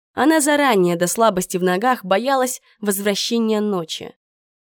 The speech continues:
И пусть вторая ночь обстяги проходит обычно легче первой, но не настолько, чтобы не вызывать ужаса у того, кому предстоит её пережить. Однако, если она не будет одна,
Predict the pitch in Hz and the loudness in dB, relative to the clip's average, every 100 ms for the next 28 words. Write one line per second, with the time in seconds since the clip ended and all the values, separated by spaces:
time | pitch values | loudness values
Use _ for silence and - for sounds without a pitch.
0 | _ 269 277 285 320 - - 220 240 240 | _ 0 2 4 2 2 0 2 4 4
1 | 226 233 - 226 226 - - 254 190 170 | 4 2 2 -2 -4 -4 0 2 2 -2
2 | - 175 - 226 196 - 190 214 - 208 | -2 -4 2 2 2 -2 -2 0 0 2
3 | 202 220 202 - 165 - 269 269 175 160 | 4 4 2 -4 -6 -2 0 2 0 -2
4 | - _ - - - 202 202 220 220 - | -4 _ -20 -18 0 4 6 4 2 2
5 | 262 - 170 - 185 202 208 214 214 254 | 0 0 -4 -2 2 4 4 2 0 2
6 | 190 - - 269 202 185 185 - 196 185 | 0 0 -2 0 0 0 0 -2 0 0
7 | 190 277 160 - - 208 202 196 190 - | 2 2 0 -6 -2 2 2 0 -6 -2
8 | 214 220 190 170 180 180 202 214 202 160 | 0 0 -2 -2 -4 -2 0 0 0 -2
9 | - _ _ _ _ _ 185 220 339 359 | -6 _ _ _ _ _ -2 2 2 2
10 | 302 302 330 302 277 269 214 196 180 180 | 2 2 0 0 2 2 2 2 2 0
11 | 190 180 - 170 160 170 196 190 | 0 -2 0 -4 0 0 0 -4